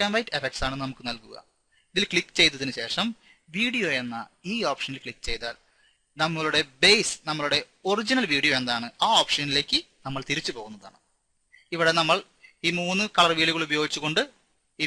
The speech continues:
വീഡിയോ അഡ്ജസ്റ്റ് ചെയ്യുകയാണ്. ഇപ്പോഴും ലൂമയാണ് കിടക്കുന്നത്. ഞാൻ വീഡിയോയിൽ ക്ലിക്ക് ചെയ്യുകയാണ്. മിഡ് ടോൺ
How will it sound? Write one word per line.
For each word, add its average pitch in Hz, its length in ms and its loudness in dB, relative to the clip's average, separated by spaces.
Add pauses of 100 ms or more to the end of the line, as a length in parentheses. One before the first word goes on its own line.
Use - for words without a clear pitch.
വീഡിയോ 147 260 4
അഡ്ജസ്റ്റ് 147 340 -2
ചെയ്യുകയാണ്. 139 460 2
ഇപ്പോഴും 160 280 -4
ലൂമയാണ് 143 360 -2
കിടക്കുന്നത്. 139 340 -8 (100)
ഞാൻ 143 160 0
വീഡിയോയിൽ 131 360 -6
ക്ലിക്ക് 123 240 -12
ചെയ്യുകയാണ്. 117 420 -4 (680)
മിഡ് 233 200 2 (100)
ടോൺ 269 140 6